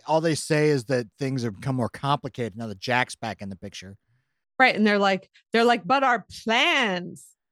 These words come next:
Speaker 2: just so you guys know, we have them."
Speaker 1: Yeah. <laughs> Yeah.
Speaker 2: They're secret.
Speaker 1: And I was just like, "How did Martin's last episode end? I thought they left." I, <laughs> why are
Speaker 2: I
Speaker 1: they
Speaker 2: can't remember
Speaker 1: back?
Speaker 2: either.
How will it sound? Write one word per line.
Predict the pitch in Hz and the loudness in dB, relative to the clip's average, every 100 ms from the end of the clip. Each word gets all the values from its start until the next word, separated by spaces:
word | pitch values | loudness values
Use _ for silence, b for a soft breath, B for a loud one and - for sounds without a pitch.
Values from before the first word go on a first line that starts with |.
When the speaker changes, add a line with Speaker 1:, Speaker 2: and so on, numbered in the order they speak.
| _ | _
Speaker 2:
just | - 180 | -14 -4
so | 220 | 0
you | |
guys | 226 233 | 0 2
know, | 269 | 2
we | 208 214 | 2 0
have | 135 226 220 | 0 -2 -2
them." | 190 165 _ _ - | -6 -10 _ _ -2
Speaker 1:
Yeah. | 180 208 139 170 | 2 2 0 -6
<laughs> | 143 - | -16 -10
Yeah. | - - _ 214 - | -8 -10 _ -4 0
Speaker 2:
They're | 185 - - | 0 -2 -2
secret. | 220 - - - - B 214 - | -2 0 -2 -4 -8 B -20 -8
Speaker 1:
And | 139 | -2
I | |
was | 147 | 0
just | 139 127 | 0 -2
like, | 143 | -2
"How | 147 196 | 0 0
did | 226 | 0
Martin's | 208 208 214 180 | 0 0 -2 -4
last | 185 175 | -4 -4
episode | 180 175 180 170 | -8 -2 -2 0
end? | 170 170 - | -2 -2 -2
I | 175 | -2
thought | - 208 | 0 0
they | 202 | 0
left." | 180 151 180 - - - b b - | 0 -2 -4 -8 -18 -20 b b -6
I, | 143 139 - - | -4 -4 -8 -18
<laughs> | - - | -12 0
why | 277 | 2
are | - | 4
Speaker 2:
I | - | 4
Speaker 1:
they | 180 | 4
Speaker 2:
can't | - | 4
remember | 277 277 - | 4 2 2
Speaker 1:
back? | - | 2
Speaker 2:
either. | 254 247 247 208 | 0 2 2 0